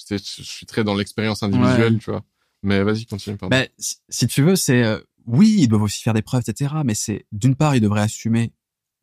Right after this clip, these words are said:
Speaker 2: que c'était une grande chance.
Speaker 1: Mm.
Speaker 2: Et que même si certains te diront, « Oui, mais en fait, c'était pas facile de porter le nom de mon père ou de je ne sais quoi, et cetera. »
Speaker 1: Mm.
Speaker 2: Tu vas me dire, « Mais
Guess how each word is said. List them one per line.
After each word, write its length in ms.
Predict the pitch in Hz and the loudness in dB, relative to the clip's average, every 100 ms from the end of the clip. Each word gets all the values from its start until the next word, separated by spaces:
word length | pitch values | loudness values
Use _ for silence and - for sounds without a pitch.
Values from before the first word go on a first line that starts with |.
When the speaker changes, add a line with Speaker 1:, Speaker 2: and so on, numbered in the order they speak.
| - | -8
Speaker 2:
que 180 | 110 95 | -4 -4
c'était 200 | - 101 | -4 -4
une 80 | 98 | -4
grande 180 | 127 143 | -4 -8
chance. 420 | - - - - | -14 -18 -20 -16
Speaker 1:
Mm. 100 | 110 - _ _ _ _ _ - | -14 -14 _ _ _ _ _ -14
Speaker 2:
Et 80 | 113 | -10
que 380 | - 104 98 95 - 107 | -2 0 0 -4 -8 -2
même 240 | 127 165 | 0 0
si 240 | - - | -2 -6
certains 260 | 127 113 120 | -6 -4 -2
te 60 | 110 | -2
diront, « 320 | 98 104 131 - _ - | -2 -2 -4 -8 _ -4
Oui, 200 | 143 180 | 0 0
mais 80 | |
en 40 | 127 | -2
fait, 120 | 160 | -4
c'était 120 | - | -4
pas 120 | 110 | -6
facile 340 | 120 104 - 160 | -6 -8 -8 -10
de 60 | |
porter 280 | - - - | -10 -12 -8
le 60 | 101 | -6
nom 80 | 98 | -6
de 60 | |
mon 80 | 95 | -8
père 240 | - 104 117 | -8 -6 -4
ou 60 | |
de 60 | 101 | -6
je 100 | 104 | -10
ne 40 | |
sais 140 | - 92 | -14 -10
quoi, 140 | 107 | -10
et 40 | |
cetera. » 380 | - - 98 - 107 | -10 -10 -10 -10 -12
Speaker 1:
Mm. 80 | - _ _ | -16 _ _
Speaker 2:
Tu 80 | 107 | -6
vas 20 | |
me 60 | |
dire, « 120 | 120 - | -6 -6
Mais 140 | 107 | -8